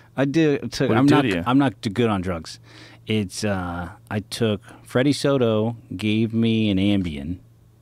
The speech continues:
Speaker 2: He was an Ambien, unfortunately.
Speaker 1: Yeah.
Speaker 2: That's what did him in, wasn't it?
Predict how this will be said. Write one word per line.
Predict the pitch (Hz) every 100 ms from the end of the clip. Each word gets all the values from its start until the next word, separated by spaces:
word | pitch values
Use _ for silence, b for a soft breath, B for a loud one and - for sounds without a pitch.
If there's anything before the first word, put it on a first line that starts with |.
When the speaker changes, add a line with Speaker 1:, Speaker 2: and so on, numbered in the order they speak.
| _ - - -
Speaker 2:
He | 113
was | 98
an | 92 90
Ambien, | 87 85 87 87 87
unfortunately. | 82 - 87 - 87 87 92
Speaker 1:
Yeah. | 90 -
Speaker 2:
That's | 117 117
what | 107
did | 95
him | 90
in, | 104 104
wasn't | 90 107
it? | 131